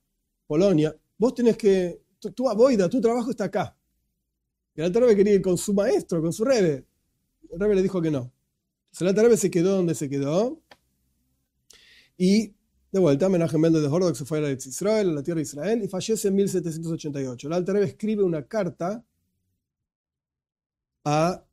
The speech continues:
sus colegas, por así decir, seguidores del mismo Rebbe, Menachem Mendel de Horodok,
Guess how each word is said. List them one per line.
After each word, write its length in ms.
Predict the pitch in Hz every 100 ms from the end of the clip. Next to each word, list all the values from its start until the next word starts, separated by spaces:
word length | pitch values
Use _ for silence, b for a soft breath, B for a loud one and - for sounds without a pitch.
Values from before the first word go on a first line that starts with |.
| _ _ _ _ _ _
sus 300 | - - -
colegas, 880 | - 143 151 185 160 135 120 - -
por 120 | 151
así 120 | 135 147
decir, 220 | 160 139
seguidores 1000 | - 143 147 160 190 160 127 110 - -
del 180 | 143 143
mismo 260 | 202 180
Rebbe, 320 | 185 190 165 151
Menachem 380 | 147 165 165
Mendel 260 | 165 165 147
de 80 | 135
Horodok, 640 | 127 143 175 240 240 _